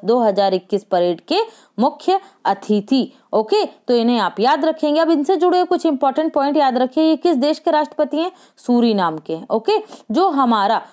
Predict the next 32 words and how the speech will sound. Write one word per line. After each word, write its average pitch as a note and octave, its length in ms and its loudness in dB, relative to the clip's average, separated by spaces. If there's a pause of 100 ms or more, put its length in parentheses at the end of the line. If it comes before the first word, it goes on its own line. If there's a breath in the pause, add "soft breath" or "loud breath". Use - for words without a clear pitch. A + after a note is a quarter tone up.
(100)
सोलहवाँ E4+ 580 0
प्रवासी B3+ 600 0
भारतीय G3+ 520 -2
दिवस A#3 360 0
मनाया G3+ 420 0
गया G3+ 260 2
है। G3+ 300 -2
कब? D4 360 0 (280 soft breath)
दो C4 120 2
हज़ार A#3+ 520 0
इक्कीस C4 440 -2
में। G#3 160 0
अभी G#3 240 0
नौ C#4 140 2
जनवरी C4+ 380 2
को D4 100 -2
मनाया C#4 420 0 (280 soft breath)
सोलहवाँ C#4 440 0
प्रवासी C#4+ 440 0
भारतीय C4+ 300 2
दिवस। C#4+ 320 0
उसके E4+ 300 -2
मुख्य D4+ 300 0
अतिथि E4 320 2
भी D#4+ 140 0
कौन D#4+ 260 0
थे? F#4 180 0 (340 soft breath)
तो D4 100 0
उसके D4+ 260 0
मुख्य D4 400 0
अतिथि A#3 640 -2
भी C4 220 0